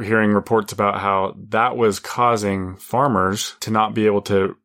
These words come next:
run all their agricultural equipment and produce, like, the corn that they needed to. And apparently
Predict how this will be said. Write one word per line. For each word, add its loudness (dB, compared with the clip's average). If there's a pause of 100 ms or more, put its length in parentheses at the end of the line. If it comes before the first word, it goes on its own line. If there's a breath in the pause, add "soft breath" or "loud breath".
(100)
run 0
all 4
their 2
agricultural 0
equipment -4 (600)
and 2 (100)
produce, 0
like, -2
the 0
corn 2
that 0
they 0
needed -4
to. -6 (480 soft breath)
And 2
apparently 2